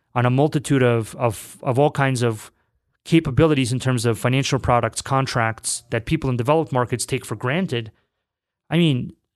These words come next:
if you really think about it, like, imagine you couldn't save money. Imagine you had huge inflation. Imagine you couldn't transfer money. Imagine you couldn't insure yourself against life-changing events, right?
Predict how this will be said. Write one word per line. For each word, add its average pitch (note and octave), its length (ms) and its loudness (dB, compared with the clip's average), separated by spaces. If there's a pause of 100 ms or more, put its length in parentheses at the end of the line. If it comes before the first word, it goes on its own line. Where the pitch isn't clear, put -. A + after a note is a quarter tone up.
(480)
if F3 180 0
you A3 80 4
really F#3 200 6
think B3 220 2
about C3 280 4
it, B2 180 -4 (540)
like, D#3 140 -6
imagine F3+ 500 2
you E3+ 80 0
couldn't D#3+ 280 0
save D#3 280 2
money. F3 220 2
Imagine D3 420 -2
you D#3+ 80 -2
had D#3 240 -4
huge D3+ 180 0
inflation. D#3 500 -2
Imagine D3 380 -2
you D#3 80 -4
couldn't D#3 200 -4
transfer D3 420 -6
money. C#3+ 320 -4 (260)
Imagine D#3+ 320 2
you E3+ 80 2
couldn't E3+ 240 2
insure F3+ 360 4
yourself C3+ 440 2
against B2 380 -2
life-changing C#3 600 0
events, C3+ 580 -4 (200)
right? C3+ 260 0